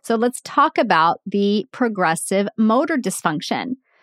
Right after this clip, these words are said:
So motor dysfunction plays a key role in placing that patient at risk for falls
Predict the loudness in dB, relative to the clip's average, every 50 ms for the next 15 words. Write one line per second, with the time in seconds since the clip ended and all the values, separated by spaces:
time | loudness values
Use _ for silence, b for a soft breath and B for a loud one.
0 | b b b b 0 2 2 4 4 4 2 0 0 0 -2 0 0 0 0 2
1 | 0 0 0 -2 -2 -2 -2 0 0 2 0 0 -2 -2 -2 -2 -2 -4 -8 -10
2 | -4 0 0 0 0 0 0 0 2 2 2 0 0 0 -2 -4 -4 -6 _ -4
3 | -4 -4 -2 0 2 2 4 4 2 0 -2 -4 -2 -2 -2 -2 -2 -2 -4 -2
4 | -2 -4 -4 -4 -4 -2 -2 -2 -2 -2 -4 -10 -10 -8 -6 -6 -6 -4 _ 2
5 | 4 4 4 4 4 2 2 0 -4 -8